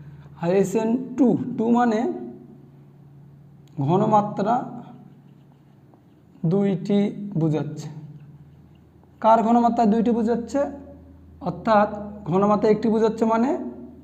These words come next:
একটি বিক্রিয়ক অবস্থা প্রকাশ করতেছে, আর ঘনমাত্রা দুইটা বোঝাচ্ছে মানে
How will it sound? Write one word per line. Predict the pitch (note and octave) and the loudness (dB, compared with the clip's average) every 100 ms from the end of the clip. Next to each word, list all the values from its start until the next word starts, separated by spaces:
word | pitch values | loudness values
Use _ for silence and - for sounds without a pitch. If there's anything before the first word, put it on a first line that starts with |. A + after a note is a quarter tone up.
| - | -10
একটি | - A#3+ A#3 D4+ | 2 4 4 2
বিক্রিয়ক | A3 A#3 - F3 D3 C#3 - - - - - - - - | 4 2 2 0 0 0 -6 -8 -10 -14 -16 -18 -16 0
অবস্থা | F#3+ F#3 G3 | 2 2 0
প্রকাশ | F3 E3 E3 D#3+ | 0 0 -2 -4
করতেছে, | - D3+ E3 - D#3+ | -4 -6 -8 -10 -8
আর | D#3+ D#3 - - | -8 -8 -14 -10
ঘনমাত্রা | D3+ F#3 G3+ G#3+ | -2 0 2 2
দুইটা | G3+ G#3 | 2 2
বোঝাচ্ছে | A3 A3 G#3+ | 2 0 0
মানে | A3 A3+ D#4 | 0 0 -2